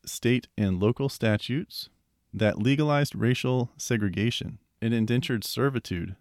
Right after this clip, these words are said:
and existed to take voting rights away and to control where blacks lived and how they traveled and to seize children for labor.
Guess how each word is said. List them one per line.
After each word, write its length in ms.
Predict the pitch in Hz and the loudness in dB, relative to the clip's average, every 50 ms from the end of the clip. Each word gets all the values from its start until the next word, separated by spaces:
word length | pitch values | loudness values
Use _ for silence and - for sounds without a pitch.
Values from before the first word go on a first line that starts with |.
| _ _ - | _ _ 2
and 120 | 104 107 | 2 2
existed 380 | 104 101 113 127 - - 123 120 | 2 2 0 0 0 -2 -2 -2
to 80 | 113 | 0
take 200 | - 131 110 98 | 0 0 0 4
voting 260 | 101 110 120 120 117 | 4 4 6 6 6
rights 200 | 117 113 - - | 4 4 2 2
away 360 | 113 104 98 110 120 120 107 98 | 0 2 2 2 4 4 4 4
and 100 | 90 92 | 2 2
to 60 | 95 | 0
control 580 | - 101 90 - - 113 113 113 113 123 113 - | 0 -2 -2 0 2 2 4 4 4 2 0 0
where 240 | - 113 120 117 113 | 2 4 6 6 6
blacks 400 | 101 110 110 107 107 - - - | 6 6 6 6 6 4 2 0
lived 520 | 92 92 104 117 131 151 175 - - - - _ _ _ _ - | 4 6 6 6 6 6 4 0 -4 -12 -20 _ _ _ _ -4
and 120 | 92 90 | -2 0
how 140 | 85 120 120 | 2 4 4
they 100 | 120 120 | 4 4
traveled 600 | - - - 117 113 120 123 139 139 147 156 - - _ _ - | 2 2 2 2 2 2 2 2 0 -2 -2 -4 -8 _ _ -2
and 160 | 104 101 92 | 0 0 0
to 60 | 90 | 0
seize 520 | - - - 135 139 143 143 143 135 - - | -4 -2 -2 0 2 2 2 0 0 -4 -6
children 640 | - - - 165 175 180 151 127 110 107 110 131 139 - | -10 -4 0 2 2 2 4 4 4 4 4 4 0 0
for 120 | - 113 | -2 0
labor. 400 | 101 110 120 131 101 - - - | 2 2 2 2 2 -2 -6 -8